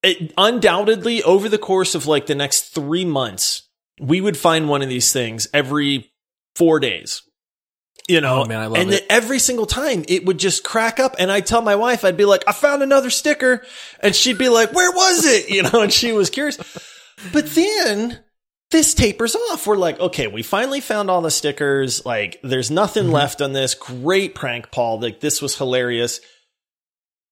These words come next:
Speaker 1: Legitimate, like, no exaggeration, a year goes by.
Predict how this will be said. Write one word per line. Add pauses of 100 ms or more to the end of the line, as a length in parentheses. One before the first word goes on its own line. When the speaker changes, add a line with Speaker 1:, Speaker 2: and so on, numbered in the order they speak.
(100)
Speaker 1:
Legitimate,
like,
no
exaggeration,
a
year
goes
by.